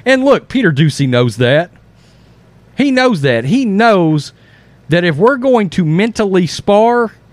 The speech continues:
he knows he's going to destroy her. And it's on his face. You know, I mean, he's got that,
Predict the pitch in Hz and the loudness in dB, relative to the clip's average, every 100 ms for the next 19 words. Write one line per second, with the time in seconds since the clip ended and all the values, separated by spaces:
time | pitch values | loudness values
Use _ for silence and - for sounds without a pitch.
0 | _ - _ - _ - 285 226 196 190 | _ -20 _ -20 _ 0 2 2 0 2
1 | 208 175 - 151 123 147 131 123 120 110 | 2 0 -2 -4 0 0 0 -2 -4 -4
2 | - 131 107 110 104 156 277 311 - 302 | 0 0 0 -2 -4 -4 -2 -2 0 2
3 | 302 226 - 269 285 101 73 - - _ | 2 -2 -2 -2 0 -2 -6 -14 -20 _
4 | _ _ _ 180 247 254 254 254 233 208 | _ _ _ -2 0 0 0 0 0 0
5 | 247 220 262 262 277 220 | -2 -2 -4 -2 -2 -2